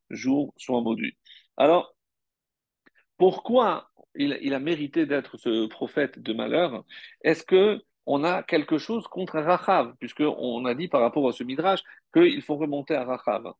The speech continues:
Et, euh, parmi les explications qui sont données, normalement, qui c'est qui aurait dû,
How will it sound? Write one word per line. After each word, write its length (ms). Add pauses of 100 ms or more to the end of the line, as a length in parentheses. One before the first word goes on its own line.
(340)
Et, 480
euh, 240
parmi 380
les 160
explications 640
qui 100
sont 160
données, 380 (340)
normalement, 800 (100)
qui 160
c'est 200
qui 200
aurait 320
dû, 220